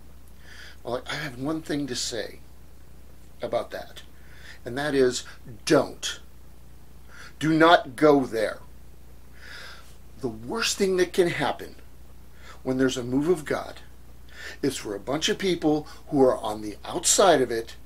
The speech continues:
to show up. See, this revival is for them. It's not for you. Why do I say that? Well, see, for you to go there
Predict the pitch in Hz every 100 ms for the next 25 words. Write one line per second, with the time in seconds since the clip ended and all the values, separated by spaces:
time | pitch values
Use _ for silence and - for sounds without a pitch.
0 | - - - - - - - - - -
1 | 120 113 135 143 - - - - - -
2 | - - - - - - - - - -
3 | - 196 - - - - - 143 240 262
4 | 196 170 190 196 127 120 - 135 127 175
5 | 156 - - - - - - - - 143
6 | 139 - 127 190 - - 196 180 147 156
7 | 190 180 - - - - - - - -
8 | - - - - - - - - - -
9 | - - 107 107 107 104 156 139 175 226
10 | - - - - - - - - - -
11 | - - - 139 135 - 156 147 - -
12 | - 147 143 214 202 156 165 175 190 113
13 | - -